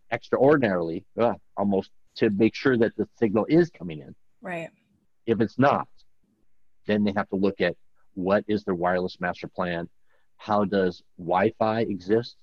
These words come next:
Speaker 1: with maybe a cellular solution, and then as we know with the auctions, with the C B S auctions underway, does that present another opportunity to then combine in a bundle Wi-Fi, cellular, and then a private network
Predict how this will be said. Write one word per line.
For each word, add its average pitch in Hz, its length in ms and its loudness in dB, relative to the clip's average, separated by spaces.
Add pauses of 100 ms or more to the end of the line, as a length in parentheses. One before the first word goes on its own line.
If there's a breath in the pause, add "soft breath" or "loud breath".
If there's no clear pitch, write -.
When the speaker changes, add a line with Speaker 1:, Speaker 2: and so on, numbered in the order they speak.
(540)
Speaker 1:
with 98 300 -2
maybe 101 200 0
a 98 60 0
cellular 101 420 0
solution, 101 560 -4 (340 loud breath)
and 95 140 -2
then 101 300 0
as 92 160 0
we 95 120 -2
know 101 160 2
with 110 200 2
the 95 100 -2
auctions, 95 600 -4 (180)
with - 120 -12
the 92 100 -6
C - 160 -6
B 98 140 0
S 90 140 -4
auctions 101 420 -4
underway, 82 440 -4 (640 soft breath)
does 117 220 2
that 131 180 0
present 107 340 0 (120)
another 110 500 4
opportunity 87 680 -4 (800)
to 101 200 2
then 98 300 0
combine 107 640 0
in 98 100 -2
a 87 60 -2
bundle 90 520 -2 (440)
Wi-Fi, 92 580 0
cellular, 92 600 0 (100)
and 90 180 -6
then 87 140 -6
a 82 100 -4
private 80 440 -4
network 85 340 -8